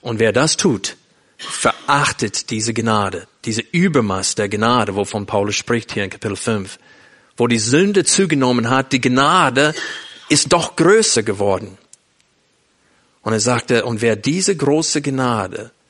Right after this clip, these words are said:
schätzt, der wird nicht mehr in der Sünde wandeln.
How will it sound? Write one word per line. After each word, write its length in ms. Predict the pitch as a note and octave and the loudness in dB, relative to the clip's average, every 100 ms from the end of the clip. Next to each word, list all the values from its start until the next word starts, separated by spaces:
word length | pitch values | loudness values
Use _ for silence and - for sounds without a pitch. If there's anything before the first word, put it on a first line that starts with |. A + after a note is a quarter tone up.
| _ _ _ _ _ _ _ _ _ | _ _ _ _ _ _ _ _ _
schätzt, 640 | - E3+ E3 - - - _ _ _ _ _ | 0 2 2 0 -2 -6 _ _ _ _ _
der 100 | G#2 | -4
wird 140 | G#2 A2 | -2 -2
nicht 180 | A#2 - | -6 -4
mehr 120 | A2+ | -4
in 60 | |
der 80 | G#2+ | -4
Sünde 300 | G2+ A2 G#2+ | -4 -2 0
wandeln. 380 | A2+ A#2+ G2 | 2 0 -2